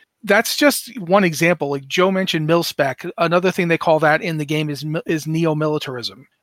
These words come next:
And it's based around the idea of even, you know, wh-, how you dress as a weapon. Uh, not a weapon in the case of, in some cases, because you've, you know, you've got a gun in your arm, but in some cases, it's just this display I'm making is a, it's a forward projection of power.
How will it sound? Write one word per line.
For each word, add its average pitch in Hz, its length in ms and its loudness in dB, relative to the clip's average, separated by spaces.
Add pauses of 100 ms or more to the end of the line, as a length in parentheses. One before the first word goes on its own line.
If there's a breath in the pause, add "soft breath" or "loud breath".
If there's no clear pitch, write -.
(120)
And 165 140 4
it's 156 160 2
based 160 380 4
around 160 260 4
the 151 140 2
idea 151 420 2
of 147 460 0 (420 loud breath)
even, 226 500 4
you 202 120 0
know, 160 200 2
wh-, - 120 2
how 202 160 4
you 220 180 4
dress 175 320 2
as 156 100 -4
a 151 60 0
weapon. 139 480 -6 (280)
Uh, 151 280 -2
not 196 200 4
a 202 40 6
weapon 190 300 4
in 175 80 -2
the 165 100 -4
case 165 280 0
of, 151 200 -6
in 185 120 -2
some 254 200 4
cases, 160 540 0
because 156 320 0
you've, 147 180 -4
you 160 120 2
know, 139 80 0
you've 139 180 -6
got 139 140 0
a - 20 -6
gun 170 220 4
in 139 80 -2
your 123 160 -6
arm, 117 200 -10 (380 loud breath)
but 175 140 4
in 175 120 4
some 196 220 2
cases, 180 420 2
it's 160 220 -4
just 160 420 -2
this 147 240 0
display 175 520 0
I'm 156 240 2
making 147 440 -6 (360 loud breath)
is 156 400 0
a, 156 80 2 (180)
it's - 160 -2
a 170 60 2
forward 196 420 6
projection 165 500 0
of 143 140 -4
power. 143 480 -2